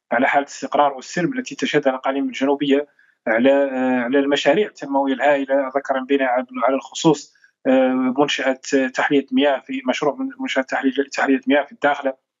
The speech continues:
وانعكاساته الإيجابية على، في، على المستوى، آه، التنموي الاجتماعي والفلاحي والاقتصادي وما هنالك. آه، آه، لإشارة أيضًا الأمين العام إلى اليد الممدودة المغربية للجارة الجزائر،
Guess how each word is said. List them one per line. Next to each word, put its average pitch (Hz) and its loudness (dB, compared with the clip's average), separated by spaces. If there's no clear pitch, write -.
وانعكاساته 127 -2
الإيجابية 131 2
على، 127 0
في، 127 -6
على 120 0
المستوى، 127 0
آه، 120 4
التنموي 139 0
الاجتماعي 127 2
والفلاحي 127 0
والاقتصادي 123 -2
وما 123 2
هنالك. 147 0
آه، - 6
آه، 143 4
لإشارة 156 2
أيضًا 165 0
الأمين 156 -2
العام 143 2
إلى 151 4
اليد 160 2
الممدودة 160 0
المغربية 147 2
للجارة 139 0
الجزائر، 151 0